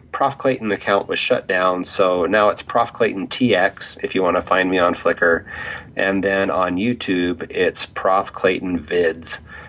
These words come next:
That's Prof Clayton V I D S, um, at the end of that. But if you just go to prof clayton dot com, I've got links to almost everything there. Um, I'm most active on Twitter and Instagram, uh, so that's just, uh, Prof Clayton over there.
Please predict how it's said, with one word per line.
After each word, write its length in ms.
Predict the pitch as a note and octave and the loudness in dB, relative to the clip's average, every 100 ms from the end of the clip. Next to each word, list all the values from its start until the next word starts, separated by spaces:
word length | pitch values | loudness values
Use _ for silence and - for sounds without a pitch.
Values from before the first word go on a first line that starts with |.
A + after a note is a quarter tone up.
| - - | -20 0
That's 260 | D#2+ - | 0 0
Prof 360 | - - F2 - | -2 2 2 2
Clayton 440 | - F2 E2+ E2+ | 0 0 0 -4
V 260 | D2+ E2+ - | -2 0 2
I 160 | D#2+ | 2
D 260 | D#2+ D#2 D2 | 0 -4 -2
S, 460 | C#2 C#2 - - - - | 0 2 0 0 -4 -10
um, 540 | - E2+ - - - - - | -4 -2 -2 -4 -8 -10 -2
at 180 | F2 | 0
the 100 | - | 2
end 100 | D#2+ | 0
of 60 | D#2+ | 2
that. 240 | D#2 D#2+ | 0 0
But 120 | - A2 | 0 0
if 100 | B2+ | 0
you 60 | |
just 180 | C3 B2 | 0 0
go 80 | A2+ | -2
to 80 | G2+ | -2
prof 280 | G#2+ F#2+ | -2 -4
clayton 280 | - F2 F2+ | -4 -6 -4
dot 220 | F2+ E2+ | -4 -4
com, 320 | - D#2+ D#2+ - - - - - | -2 -2 -2 -6 -16 -18 -20 -4
I've 140 | D#2+ | -2
got 220 | - D#2+ E2 | 0 0 -2
links 240 | E2+ - | -4 -4
to 80 | - | -4
almost 320 | E2 D#2+ - | -2 -2 0
everything 480 | E2 D#2 D#2 - D#2 | 0 0 -4 -6 -2
there. 320 | D2+ D#2 D#2 - - - - | 2 2 0 -6 -16 -8 0
Um, 400 | E2+ F2 E2+ - | 2 2 0 -2
I'm 180 | G#2 G#2 | 0 2
most 280 | B2+ B2+ B2 | 2 2 0
active 340 | A#2 - G#2 | 0 0 0
on 160 | F#2+ F#2+ | -2 -2
Twitter 380 | - G#2+ G#2 | 0 4 4
and 100 | F#2+ | 4
Instagram, 720 | F#2+ G2+ - G2 G2+ G#2 G#2 G#2 - | 0 -2 -4 0 2 2 -2 -10 -6
uh, 260 | - E2 E2 | -2 0 0
so 180 | - | 2
that's 240 | F2 F2 - | 4 2 2
just, 440 | - F2+ - - - - - - | 0 0 -2 -6 -14 -18 -14 0
uh, 180 | D#2+ | 0
Prof 320 | D#2 - F2+ - | 0 0 0 0
Clayton 300 | A2+ - G2 | 0 0 0
over 200 | F#2+ G2 | 2 2
there. 260 | A#2 A#2+ | 2 0